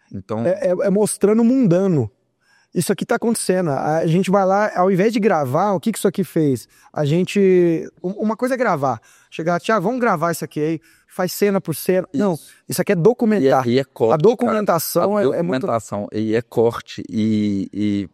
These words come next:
Speaker 1: podemos voltar?
Speaker 2: Não, já
Speaker 1: É,
Speaker 2: tamo,
Speaker 1: não,
Speaker 2: tamo
Speaker 1: tamo voltando?
Speaker 2: Já voltamos.
Speaker 1: Então já vão voltando. E uma coisa que eu tive preconceito, Vitor, e fica de mensagem, porque, é, eu fiquei com medo de viralizar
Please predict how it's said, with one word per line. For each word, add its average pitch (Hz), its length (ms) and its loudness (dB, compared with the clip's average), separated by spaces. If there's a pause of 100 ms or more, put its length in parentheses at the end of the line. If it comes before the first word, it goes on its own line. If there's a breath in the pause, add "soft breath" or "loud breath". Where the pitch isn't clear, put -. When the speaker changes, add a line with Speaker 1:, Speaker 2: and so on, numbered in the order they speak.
Speaker 1:
podemos 120 320 -2
voltar? 110 480 -6 (560)
Speaker 2:
Não, - 140 0
já 233 120 2
Speaker 1:
É, 123 60 2
Speaker 2:
tamo, 233 340 0
Speaker 1:
não, 131 120 0
Speaker 2:
tamo 185 160 -2
Speaker 1:
tamo 139 200 0
voltando? 139 520 0
Speaker 2:
Já 139 140 0
voltamos. 220 220 0
Speaker 1:
Então 196 260 2
já 196 160 2
vão 202 240 4
voltando. 147 540 2 (300 soft breath)
E 160 200 0
uma 180 240 -2
coisa 160 360 -2
que - 100 -8
eu 147 60 0
tive 131 280 -4
preconceito, 135 880 -2
Vitor, 104 360 -2
e 113 60 -4
fica 123 320 -4
de 127 120 -2
mensagem, 127 640 0
porque, 120 760 0
é, 104 580 2
eu 117 120 -2
fiquei 151 220 -6
com 156 180 -4
medo 135 300 -2
de 139 120 -6
viralizar 135 920 -2